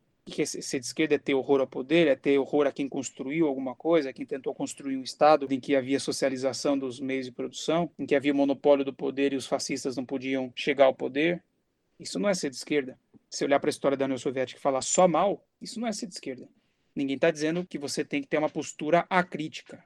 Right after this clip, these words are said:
que é claro que não. Mas ninguém tá dizendo também que você tem que ser um idiota. Você não pode ser um idiota. E é muito ruim ser um idiota, porque se você for um idiota, você não sabe nada. E as pessoas querem saber alguma coisa.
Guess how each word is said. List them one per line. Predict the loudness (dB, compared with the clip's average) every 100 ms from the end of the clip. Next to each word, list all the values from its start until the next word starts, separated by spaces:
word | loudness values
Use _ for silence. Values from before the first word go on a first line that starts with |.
| _
que | -14
é | -10
claro | -4 -4 -2
que | -2
não. | -2 -2 -6
Mas | -6 -4
ninguém | -4 -2
tá | 0
dizendo | 0 0 0
também | 0 2 0
que | 0
você | 0 0 0 0 2 4 4 2
tem | -2 -4
que |
ser | -2
um | -2
idiota. | 2 6 8 6 -2
Você | -12
não | -10
pode | -4 -4 -4
ser | -8
um |
idiota. | -8 -4 -2 -2 _ -8
E |
é |
muito | -6 -2
ruim | 2 4 2
ser | 0 0 2
um |
idiota, | 2 0 -2 -4 -16
porque | -14
se | -12
você | -10 -6
for | -4 -2
um | -2
idiota, | -2 2 2 4 0
você | -2 -4
não | -2
sabe | -2 0
nada. | 0 -2 -6 -12
E | -10
as | -8
pessoas | -8 -4 -4 2
querem | 2
saber | 4 2 4
alguma | 2 0
coisa. | -4 -4 -4 -8